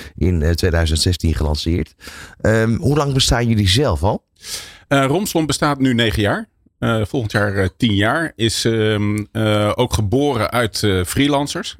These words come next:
Speaker 2: Ehm, eh, Jaap, eh, en Niels, eh, de, de, de founding fathers, eh, van Romslomp, die, ehm, eh, zochten iets,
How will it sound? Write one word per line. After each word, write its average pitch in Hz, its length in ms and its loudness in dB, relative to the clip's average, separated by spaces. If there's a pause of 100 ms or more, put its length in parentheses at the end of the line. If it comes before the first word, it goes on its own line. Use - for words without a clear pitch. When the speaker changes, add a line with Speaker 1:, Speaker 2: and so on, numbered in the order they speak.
Speaker 2:
Ehm, 95 560 -2
eh, 95 800 -4
Jaap, 113 440 0 (200)
eh, 95 300 -2
en 104 100 2
Niels, 110 380 0
eh, 87 100 -8
de, 92 420 0
de, 87 380 -4
de 95 100 0
founding 110 480 0
fathers, 95 500 -2
eh, 95 100 -2
van 95 200 0
Romslomp, 92 460 -2 (720)
die, 104 320 2
ehm, 95 340 0
eh, 98 420 0
zochten 113 400 -2
iets, - 480 -2